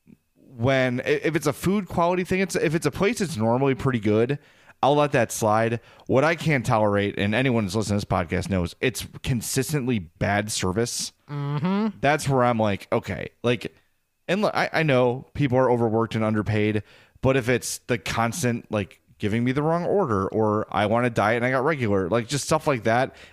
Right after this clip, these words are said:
Speaker 1: If it happens all the time, I don't wanna go there anymore. And especially if there's a place that back in normal times,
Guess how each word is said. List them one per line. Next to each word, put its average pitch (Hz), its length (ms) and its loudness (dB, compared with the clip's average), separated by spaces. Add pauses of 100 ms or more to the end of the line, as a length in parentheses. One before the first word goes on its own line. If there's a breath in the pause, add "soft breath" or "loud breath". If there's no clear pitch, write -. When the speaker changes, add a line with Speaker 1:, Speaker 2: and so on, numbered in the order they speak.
Speaker 1:
If 123 100 2
it 127 80 2
happens 170 320 0
all 170 120 2
the 160 80 -2
time, 156 420 -2 (420 soft breath)
I 143 60 0
don't 175 100 0
wanna 185 140 0
go 139 240 0
there 127 100 2
anymore. 101 300 0
And 139 100 2
especially 147 720 0
if 120 120 -2
there's 135 180 2
a 120 40 -2
place 123 320 -2
that 104 360 0 (800)
back 113 180 0
in 110 120 0
normal 104 320 0
times, 90 520 -4